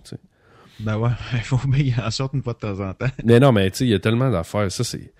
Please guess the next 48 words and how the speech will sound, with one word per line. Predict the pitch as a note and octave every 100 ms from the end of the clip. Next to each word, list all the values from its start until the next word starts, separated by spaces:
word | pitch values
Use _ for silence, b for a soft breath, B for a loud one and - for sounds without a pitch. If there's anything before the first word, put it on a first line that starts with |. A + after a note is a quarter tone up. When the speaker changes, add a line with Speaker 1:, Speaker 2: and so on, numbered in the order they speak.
| b b -
Speaker 1:
comme | F2+
ils |
sont | F2+
arrivés | F#2 F2+ F#2+
sur, | - F#2 D#2
sur | - F2+
le | F2 E2
tard, | F#2 C3+
là. | B2 A#2+
Il |
y | G2
a |
tellement | E2+ A2+ A#2 B2+
de |
plateformes | - F#2+ - A#2 A2+
maintenant, | F#2 - G2 G2+
ça, | -
c'est | F#2+ F2+
l'autre | F2 F2+
affaire, | E2 - C#3
là. | A#2+
Quand | F#2+
t'as, | F#2 F#2+ F2+
si | -
t'as | A#2+
un | G#2+
compte | C3 C#3
de | A2+
tout | F#2 - C3
ce | B2+ -
qu'il | A2
y |
a, | A2+
euh, | A2 F2+ E2
sur, | - F2+
euh, | E2 D#2+ C#2+ C2+
sur | B1+ E2+
le | F2
marché, | E2 D2+ - A2+ A2
là, | F2
tu, | - - F2+ -
tu, | - G#2+
tu | - -
finis | - F2+ E2
plus. | - - _ B B B -
Speaker 2:
Non, | G2 G#2 F#2+
c'est |
ça, | F2+